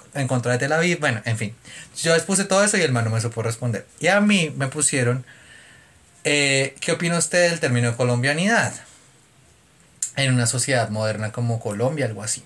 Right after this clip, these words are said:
Entonces yo dije que la modernidad en Colombia no aplicaba.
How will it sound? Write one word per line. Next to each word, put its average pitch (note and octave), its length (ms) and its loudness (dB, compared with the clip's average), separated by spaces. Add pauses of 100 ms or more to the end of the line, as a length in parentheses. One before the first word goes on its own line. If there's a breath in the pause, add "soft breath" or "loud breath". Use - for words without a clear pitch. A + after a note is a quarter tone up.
(140)
Entonces A#2 160 -14
yo A2+ 140 -8
dije D3+ 220 -8 (500 loud breath)
que F3+ 100 -4
la F3 120 2
modernidad F3 600 -2 (160)
en C3+ 140 -6
Colombia A#2 600 -4 (100)
no A2+ 300 0
aplicaba. - 520 -8